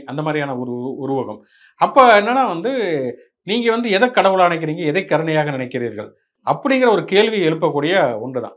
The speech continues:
இப்ப ராமாயணம் அப்படிங்கிற பேர்லயே தான் வந்து எம் ஆர் ராதா நாடகம் போடுவார்.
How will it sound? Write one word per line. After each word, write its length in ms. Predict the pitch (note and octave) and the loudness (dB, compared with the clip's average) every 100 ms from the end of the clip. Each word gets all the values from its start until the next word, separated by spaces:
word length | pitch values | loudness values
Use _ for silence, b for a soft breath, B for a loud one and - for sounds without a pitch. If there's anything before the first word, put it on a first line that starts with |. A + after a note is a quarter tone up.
| - - | -20 -20
இப்ப 180 | - | -2
ராமாயணம் 600 | C3+ E3+ B3 C4 A#3+ A#3 G#3 | 8 8 10 8 6 2 0
அப்படிங்கிற 320 | E3+ G3+ F#3+ | 0 0 2
பேர்லயே 320 | G3 A3+ A#3 | 2 6 6
தான் 180 | B3 A#3+ | 6 4
வந்து 180 | F#3 G#3 G#3 D#3+ B2+ | 0 0 0 2 2
எம் 140 | B2 E3 | 0 2
ஆர் 60 | E3 | 2
ராதா 140 | D#3 | 2
நாடகம் 320 | C3+ B2 A2+ G#2+ | 0 -2 -6 -12
போடுவார். 260 | G2 F#2+ | -14 -16